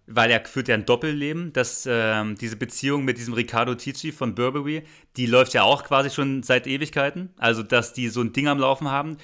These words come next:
das mit Jeffree Star läuft auch schon eine Weile, ähm, das ist halt alles nichts, was eine einmalige Sache war. Die reden davon, das geht schon über Jahre so, ja. Ähm, und dass natürlich dieser Jeffree Star, ähm, vieles,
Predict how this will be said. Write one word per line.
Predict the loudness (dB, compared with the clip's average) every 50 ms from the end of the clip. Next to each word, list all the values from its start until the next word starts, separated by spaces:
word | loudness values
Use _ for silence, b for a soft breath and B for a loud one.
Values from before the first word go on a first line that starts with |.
| B B -2
das | -2 0 0 -2
mit | 0 0
Jeffree | 0 0 0 -2
Star | -2 0 2 2 4
läuft | 2 2 0 0 0
auch | 2 2 2 2
schon | 0 -2 -4 -2
eine | 0 2
Weile, | 2 4 4 2 0 -2 -4 b b b b b b b b
ähm, | 0 2 4 4
das | 4 4 4
ist | 2 0
halt | -2 0 2
alles | 2 2 2 0 0
nichts, | -2 -2 -2 -2 -4 -2
was | 0 0 0 0
eine | 0
einmalige | 0 2 2 2 2 2 0 0 0
Sache | 0 0 0 -2 -4 -4
war. | -4 -6 -6 -8 -12 _ -4
Die | 0
reden | 2 2 2 2 2
davon, | 0 0 0 -2 -4
das | -4 -6 -6
geht | -8 -10 -10 -8
schon | -8 -10 -8
über | -6 -6 -6
Jahre | -4 -2 2 2 2 2 2 -2 -6
so, | -8 -8 -6 -4
ja. | -4 -4 -6 -8 b b b b b b b b -2
Ähm, | 2 2 4 4 2 0 -2 B B B B B B B B B _
und | _ 0 0 0 -2 -4 -8 -14 B B B B -8
dass | -8 -6 -6
natürlich | -6 -8 -8 -8 -8 -8 -8 -10 -12 _ _ -20 -20 -20 _ -10
dieser | -8 -6 -6 -4
Jeffree | -4 -4 -4 -4 -6 -8 -10
Star, | -8 -6 -4 -4 -2 -2 -2 -4 -6 -8 -8
ähm, | -6 -6 -6 -6 -8
vieles, | -10 -10 -8 -6 -4 -2 -2 -2 -4 -4 -6 -10 -12 -16